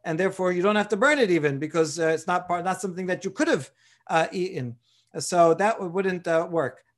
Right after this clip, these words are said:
But Rabbi Yehuda gives us, uh, an opening. The Tanya Rabbi Yehuda omer, "Eno noheg ela be'ahat,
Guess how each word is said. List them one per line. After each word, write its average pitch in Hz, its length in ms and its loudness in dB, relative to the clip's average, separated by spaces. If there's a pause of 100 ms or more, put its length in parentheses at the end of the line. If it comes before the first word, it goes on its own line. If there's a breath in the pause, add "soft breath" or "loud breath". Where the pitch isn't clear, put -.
But 226 360 2
Rabbi 175 220 -8
Yehuda 185 460 0
gives 165 260 -6
us, 156 280 -4
uh, 151 200 -4
an 175 80 -8
opening. 147 380 -6
The 139 100 -8
Tanya 170 320 -8
Rabbi 165 140 -6
Yehuda 175 260 0
omer, 165 280 -2
"Eno 180 240 -4
noheg 180 340 -4
ela 175 220 -2
be'ahat, 175 540 -4